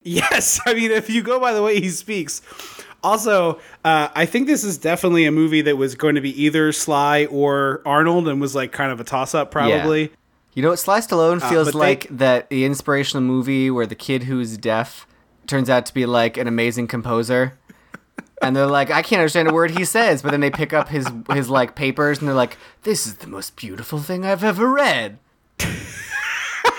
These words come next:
Speaker 2: I got a lot of hot takes this episode, apparently.
Speaker 1: Um, <laughs> the other fun anecdote about this movie. So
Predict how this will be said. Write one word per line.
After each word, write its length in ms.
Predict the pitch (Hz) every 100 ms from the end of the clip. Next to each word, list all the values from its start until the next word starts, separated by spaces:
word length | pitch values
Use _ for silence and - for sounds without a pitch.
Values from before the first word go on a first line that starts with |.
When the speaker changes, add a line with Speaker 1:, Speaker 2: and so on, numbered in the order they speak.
| - 587 - - 427 - - - - - - - _ - - - - - - _ - - _ _ _ _ _ _ _ - -
Speaker 2:
I 60 | 170
got 140 | 226
a 20 |
lot 160 | 170 160
of 60 | 143
hot 180 | 143 139
takes 280 | 147 131
this 160 | 135 135
episode, 400 | 135 127 135 110
apparently. 460 | 117 127 101 120 110 - _ _ - -
Speaker 1:
Um, 520 | 110 117 110 101 117 -
<laughs> 80 | - - - - 640 - 831 932 - - 831 855 - - - - - - _ - - - - - -
the 120 | 170
other 240 | 208 269 233
fun 240 | 214 180
anecdote 440 | 160 160 156 147
about 180 | 143 135
this 160 | 135 123
movie. 220 | 139 135
So 300 | 117 151 135